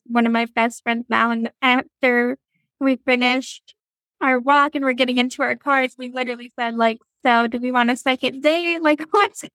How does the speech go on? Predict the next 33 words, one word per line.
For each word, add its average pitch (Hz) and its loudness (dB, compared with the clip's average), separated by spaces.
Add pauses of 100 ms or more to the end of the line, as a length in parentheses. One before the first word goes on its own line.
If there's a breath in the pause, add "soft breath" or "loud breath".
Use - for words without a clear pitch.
gonna 392 2 (100)
happen 320 -2
here?" 277 -8 (920)
So 330 2
it's 311 0
just 330 -2
really 349 2
funny, 277 2
but 240 0
it 247 2
is 262 0
also 254 0
true. 247 -2 (720)
It 294 4
always 294 2
feels 302 0
great 262 0
to 269 0
have 247 0
somebody, 240 -4
I 240 -6
feel 240 -2
like, 233 0
ask 254 0
you 254 -2 (440)
if 294 -2
you 262 0
wanna 254 2
hang 254 -2
out, 233 2
because 277 0
it's 254 -8
like, 247 0